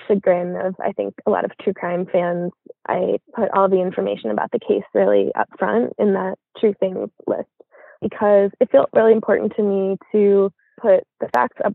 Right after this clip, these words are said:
front and then let their meaning be the more expansive subject matter. I knew that I didn't want to write a book that was, like, a whodunit. I knew that I didn't want to write a book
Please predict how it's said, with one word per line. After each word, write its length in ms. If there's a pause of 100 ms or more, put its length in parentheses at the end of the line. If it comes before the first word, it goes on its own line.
front 300
and 120
then 160
let 140 (120)
their 160
meaning 720 (180)
be 360 (520)
the 120
more 160
expansive 560
subject 320
matter. 320 (400)
I 80
knew 260
that 140
I 120
didn't 300
want 120
to 60
write 160
a 60
book 240 (120)
that 160
was, 360 (220)
like, 200
a 80
whodunit. 600 (460)
I 60
knew 180
that 140
I 80
didn't 240
want 120
to 60
write 180
a 60
book 180